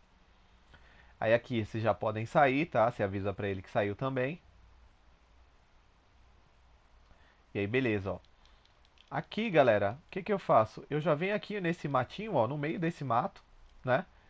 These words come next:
E uso o mecânico. Eu vou chamar o Screenjet. Beleza, galera? Mas vocês podem usar carro de rua também, tá? Carro de rua também funciona. Eu tô usando um Screenjet que eu acredito que é mais rápido de você pegar vários carros ao mesmo tempo,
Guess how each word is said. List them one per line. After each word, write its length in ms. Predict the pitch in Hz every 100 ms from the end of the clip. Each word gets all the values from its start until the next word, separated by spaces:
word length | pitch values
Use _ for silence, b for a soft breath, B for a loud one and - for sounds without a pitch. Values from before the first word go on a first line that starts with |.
| b b b b _ _ 165
E 180 | 185
uso 340 | 202 214 208 180
o 80 | 170
mecânico. 580 | 190 196 175 175 160 - - -
Eu 120 | 135
vou 180 | 123 147
chamar 340 | - 156 143 151
o 560 | 160 160 151 147 120
Screenjet. 720 | 131 156 156 143 135 - - - _ _ _ _
Beleza, 360 | 101 101 120 151
galera? 320 | 127 107 110 b b b _
Mas 140 | 113 -
vocês 120 | -
podem 300 | 139 151 170
usar 240 | 143 143
carro 280 | - 147 156
de 140 | 135
rua 260 | 131 127 139
também, 380 | - 160 131 123
tá? 180 | 113 120
Carro 260 | - 113 123
de 120 | 107
rua 260 | 110 117
também 260 | 120 117 110
funciona. 580 | - 147 - 120 104 95 _ b b b b b _ - _ _ _ _ - - - _ _ - _
Eu 260 | 120 147 175
tô 140 | - 170
usando 340 | 139 139 135
um 60 | 131
Screenjet 600 | - 127 107 120 151 -
que 120 | 143
eu 80 | 139
acredito 460 | - 139 127 -
que 80 | -
é 40 | 135
mais 240 | 151 160
rápido 520 | 113 120 - 123 101
de 120 | 98 107
você 260 | 110 120
pegar 300 | - 110 107
vários 320 | 107 110 127
carros 320 | - 117 131 113
ao 80 |
mesmo 260 | 110 110 131
tempo, 380 | - 107 104